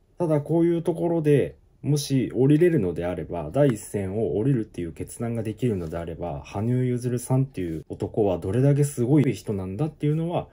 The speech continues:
思いましたね。で、羽生さんは本当、今後何でも挑戦できますし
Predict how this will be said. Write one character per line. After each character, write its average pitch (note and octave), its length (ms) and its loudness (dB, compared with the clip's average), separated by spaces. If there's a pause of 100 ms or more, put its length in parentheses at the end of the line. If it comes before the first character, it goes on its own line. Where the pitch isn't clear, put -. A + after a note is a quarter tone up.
(140)
思 F#2+ 180 -2
い F2+ 60 0
ま F2 120 -4
し - 100 -16
た D2 80 -14
ね。 C#2+ 240 -12 (260)
で、 C#3+ 100 2
羽 C#3+ 220 4
生 D#3+ 60 2
さ D#3+ 140 0
ん D#3 80 4
は D#3 80 4
本 D3+ 140 2
当、 D3 300 4 (400)
今 D3 160 6
後 D3 200 8
何 C3+ 200 6
で D3 100 6
も D3 140 4
挑 C#3 240 4
戦 C#3 220 4
で C3+ 100 4
き C#3+ 120 0
ま C3 120 2
す - 140 -10
し - 240 -6